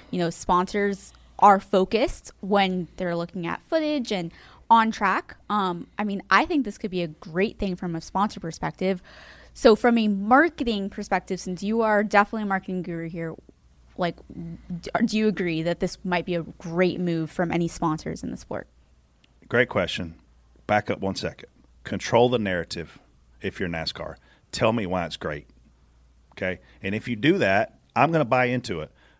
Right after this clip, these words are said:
Speaker 2: But now I've watched a show car that's a pit stop car unveil a significant shift in the sport.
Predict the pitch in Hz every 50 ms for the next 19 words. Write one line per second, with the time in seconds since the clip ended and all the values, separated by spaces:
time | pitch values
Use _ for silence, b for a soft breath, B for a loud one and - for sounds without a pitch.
0 | b - 113 107 135 165 180 170 151 139 131 - 117 127 135 131 127 135 135 131
1 | 127 - - - - - 113 - - - 151 175 - - - 98 92 101 110 104
2 | 92 b b b b b b b b - 107 101 - 110 - - - 151 - -
3 | - 123 104 101 - - - 98 90 95 104 95 b b b b b b 127 135
4 | 143 139 104 98 143 147 131 117 123 - - 117 - - 110 90 101 123 139 -
5 | - 143 - - 131 - - - - 131 123 - - - 117 123 127 131 127 -
6 | - - 104 90 87 90 -